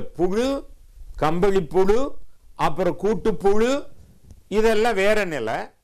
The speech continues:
வண்ணத்து பூச்சின்றது முற்றிலும் வேற நிலை. அப்ப ஒரு இடைவெளி இருக்கு பாருங்களேன், அதுதாங்க அப்படின்றாங்க.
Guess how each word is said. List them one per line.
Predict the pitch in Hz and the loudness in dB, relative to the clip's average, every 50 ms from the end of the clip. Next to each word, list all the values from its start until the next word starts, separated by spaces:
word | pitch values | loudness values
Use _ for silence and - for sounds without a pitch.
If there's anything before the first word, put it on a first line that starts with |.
| - 131 | -10 -4
வண்ணத்து | 135 151 190 220 247 262 - - 240 | -2 -2 -2 -2 -2 -4 -4 -4 -8
பூச்சின்றது | 190 160 175 214 214 - - 214 208 202 190 175 170 170 175 202 247 277 302 - - - - - - _ - - | -8 -6 -4 -4 -4 -4 -4 -6 -6 -6 -6 -4 -4 -4 -4 -4 -4 -6 -6 -8 -12 -20 -20 -20 -20 _ -20 -10
முற்றிலும் | 131 175 196 190 - - - 294 302 311 311 302 - | -6 -6 -6 -6 -6 -6 -4 -2 0 0 0 0 2
வேற | 202 185 185 175 160 151 | 2 2 2 2 2 0
நிலை. | 127 113 101 87 76 - _ _ - - - _ _ _ - - - - | -4 -4 -10 -10 -12 -16 _ _ -20 -20 -20 _ _ _ -20 -20 -20 -6
அப்ப | - 202 208 - 262 | -2 0 2 2 4
ஒரு | 240 226 220 214 190 | 4 4 2 2 0
இடைவெளி | 208 240 277 294 302 294 285 277 262 | -2 0 2 2 2 2 0 -2 -2
இருக்கு | 240 226 220 196 170 202 | -4 -4 -4 -4 -6 -8
பாருங்களேன், | 170 185 196 185 175 180 165 165 165 170 170 156 120 92 - _ _ _ _ _ _ _ _ _ _ _ _ - | -4 0 0 0 0 -2 -4 -4 -4 -4 -4 -4 -6 -8 -12 _ _ _ _ _ _ _ _ _ _ _ _ -4
அதுதாங்க | 135 175 214 233 220 254 247 208 226 214 196 185 170 151 147 165 175 170 147 117 | -2 0 0 0 -2 -4 -4 -2 0 0 0 0 -2 -2 -2 -2 0 0 -2 -2
அப்படின்றாங்க. | 135 127 120 120 101 160 170 160 135 117 117 120 113 101 90 80 | -4 -4 -4 -8 -8 -8 -10 -10 -8 -6 -4 -4 -2 -4 -4 -10